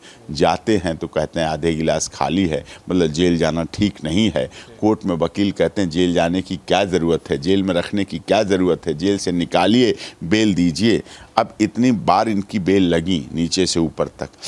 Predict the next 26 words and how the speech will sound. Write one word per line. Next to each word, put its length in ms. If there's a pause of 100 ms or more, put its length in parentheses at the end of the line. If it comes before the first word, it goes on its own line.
(240)
आम 240
जनता 320
आज 160
पूछना 500
चाहती 400
है, 60
हमसे 340
भी 120
कहती 360
है 80
कि 160
"सर, 300 (300)
मेरी 420
तो 220
लगे 360
हुए 260
एसएलपी 520
और 120
मेरी 380
बेल 300
लगे 280
हुए 240
इतने 240
साल 300
बीत 280
गए, 240